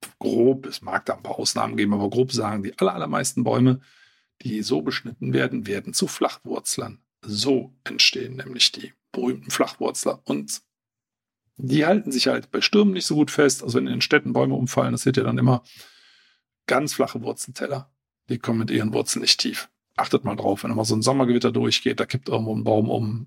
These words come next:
Guckt mal, wie flach die Wurzeln sind. Hat ja auch den Nachteil, dass solche Bäume nicht tief kommen mit ihren Wurzeln, also in Trockenheit nicht an tiefe Wasserreserven. Warum die Bäume das machen, die so beschnitten sind, weiß man nicht, aber die sind irgendwie dann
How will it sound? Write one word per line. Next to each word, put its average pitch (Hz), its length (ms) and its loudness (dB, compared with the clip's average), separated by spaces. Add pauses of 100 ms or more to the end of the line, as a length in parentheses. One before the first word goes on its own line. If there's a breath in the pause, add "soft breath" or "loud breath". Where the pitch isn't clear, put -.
(140)
Guckt - 200 -18
mal, 110 140 -4
wie 110 120 -4
flach - 280 0
die - 160 -6
Wurzeln 117 340 -4
sind. 113 240 -4 (840 loud breath)
Hat - 360 -2 (120)
ja 131 160 6
auch - 140 -4
den 110 160 0
Nachteil, 123 340 -2
dass 117 140 0
solche 120 220 2
Bäume 110 260 -2
nicht - 220 -6
tief - 280 -2
kommen 160 160 0
mit 151 140 -2
ihren 135 240 4
Wurzeln, 123 360 0
also 117 220 -8
in 113 220 -8
Trockenheit 135 600 -2
nicht 120 220 -2
an 117 140 -2
tiefe 127 520 0 (100)
Wasserreserven. 147 920 2 (600 soft breath)
Warum 208 240 4
die 254 80 6
Bäume 120 200 2
das 117 160 -4
machen, 135 260 -2
die 139 100 0
so 147 140 4
beschnitten 160 340 2
sind, 175 120 2
weiß 170 220 4
man 117 120 -6
nicht, 113 140 -4
aber 131 120 -2
die 120 40 0
sind - 180 0
irgendwie 123 280 0
dann 143 380 -2